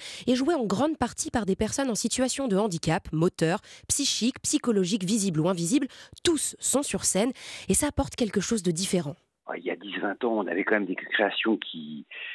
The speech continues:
Speaker 2: sans se ressembler, étaient quand même un petit peu dans une même veine, alors qu'aujourd'hui, c'est absolument étonnant de voir la diversité qu'on trouve, hein, entre l'utilisation de la langue des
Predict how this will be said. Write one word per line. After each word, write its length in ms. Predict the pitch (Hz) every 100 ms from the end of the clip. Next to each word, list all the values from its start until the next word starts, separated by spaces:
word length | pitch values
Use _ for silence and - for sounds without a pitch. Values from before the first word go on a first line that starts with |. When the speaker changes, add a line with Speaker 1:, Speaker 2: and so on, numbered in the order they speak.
| - - -
Speaker 2:
sans 120 | 131
se 60 | -
ressembler, 420 | 127 135 120 127
étaient 160 | 123 104
quand 80 | 107
même 140 | 107
un 80 | 101
petit 140 | 110
peu 140 | - 120
dans 160 | 98
une 240 | 92 101 101
même 200 | 101 90 117
veine, 220 | 156 120
alors 260 | 107 104
qu'aujourd'hui, 480 | - 113 98 113 190 -
c'est 100 | 90
absolument 340 | - - - 107
étonnant 320 | - 104 151
de 100 | 90
voir 260 | 82 120 101
la 80 | 82
diversité 500 | 107 98 - 104 113
qu'on 160 | 98
trouve, 320 | - 202 160
hein, 80 | 90
entre 480 | 92 82 - 95 90 - - - -
l'utilisation 560 | 95 - 104 90 104 87
de 60 |
la 60 | 87
langue 180 | 82 85
des 160 | 107